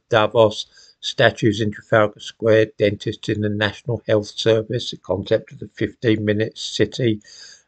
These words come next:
uh, transsexualism, all sorts of things. I've also spoken of stuff which is in the news. Because it is so prevalent,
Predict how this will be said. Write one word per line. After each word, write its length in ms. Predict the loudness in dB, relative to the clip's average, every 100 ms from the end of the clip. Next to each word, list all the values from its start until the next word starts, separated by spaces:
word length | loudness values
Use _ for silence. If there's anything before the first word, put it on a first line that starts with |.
| -18
uh, 100 | -16 -16 -12
transsexualism, 1200 | -2 0 0 -6 -6 -6 -8 -4 -2 -2 -2 -2
all 140 | -2
sorts 380 | -2 -2 -2 -6
of 80 | -12
things. 480 | -6 -6 -6 -10 -20 _ _ _ _ -20 -20 -20 -16 -2
I've 180 | 4
also 360 | 6 4 4 2
spoken 640 | 2 -4 -8 -6 -4 0
of 120 | 0 -2
stuff 400 | -4 -4 -4 -4
which 200 | -8 -8
is 120 | -4
in 180 | -2 0
the 80 | 2
news. 720 | 6 8 8 4 -6 -10 -12 -18 _ _ _ _ _ _ _ _ _ _ _
Because 600 | 0 0 -6 0 0 4
it 160 | 2 2
is 240 | 0 2
so 160 | 4 4
prevalent, 1040 | 4 2 4 4 0 -4 -4 -8 -18 -20